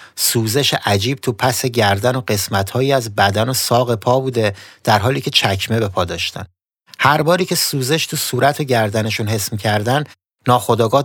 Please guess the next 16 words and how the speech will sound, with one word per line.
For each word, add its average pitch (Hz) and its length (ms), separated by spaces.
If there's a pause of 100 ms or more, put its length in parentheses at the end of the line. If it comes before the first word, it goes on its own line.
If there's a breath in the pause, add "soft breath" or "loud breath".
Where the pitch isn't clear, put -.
دست 143 280
به 139 60
اون 139 200
ناحیه 110 380
می‌کشیدن 147 540
و 139 120 (360 loud breath)
مادهٔ 113 440
نرم 123 480
و 110 40
لزجی 104 580
زیر 135 240
دستشون 123 500
حس 113 280
می‌کردن. 87 480 (500)
کم 117 200
کم 135 260